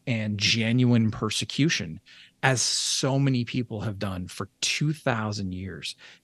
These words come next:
because we know that what's waiting for us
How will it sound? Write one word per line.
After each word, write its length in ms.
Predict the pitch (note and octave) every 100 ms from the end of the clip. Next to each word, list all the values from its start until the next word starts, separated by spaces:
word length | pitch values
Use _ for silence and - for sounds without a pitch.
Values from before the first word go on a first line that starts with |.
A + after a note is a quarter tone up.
| _
because 840 | B2+ A#2+ - - A2+ G#2 F#2 G2+
we 220 | A2 A2+ A2+
know 500 | G#2+ G#2+ G2 F#2+ - - - _ -
that 140 | A#2+
what's 260 | A#2+ G#2+ A2+
waiting 600 | G2+ A#2+ D3+ D3 A2 G2
for 260 | G2+ G2+
us 200 | F#2 -